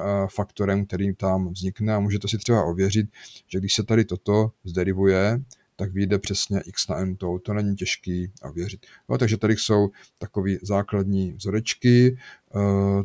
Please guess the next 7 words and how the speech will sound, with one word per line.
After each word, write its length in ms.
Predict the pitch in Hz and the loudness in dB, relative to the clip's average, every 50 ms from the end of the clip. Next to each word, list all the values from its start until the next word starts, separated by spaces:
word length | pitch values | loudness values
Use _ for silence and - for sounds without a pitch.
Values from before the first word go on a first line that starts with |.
| - _ | -2 _
tady 240 | - 101 98 98 98 - _ | -2 0 0 0 -2 -6 _
to, 340 | - 101 95 95 92 92 92 98 | -2 0 2 2 0 0 -2 -6
hm, 640 | 101 92 87 87 87 90 90 90 90 95 98 98 101 - | -8 -8 -8 -8 -8 -8 -6 -6 -8 -8 -8 -10 -10 -10
trošku 400 | - 107 - - - 95 90 - _ | -12 -12 -12 -10 -8 -8 -10 -10 _
uteklo 600 | - - - 104 - - 104 104 101 101 104 101 92 92 | -6 -4 -4 -4 -2 0 2 2 2 2 2 0 -2 -2
mimo, 480 | 92 98 98 98 98 98 98 98 95 95 _ - - | 0 0 2 4 4 4 2 2 0 -4 _ -10 -8
eh, 20 | 92 | -6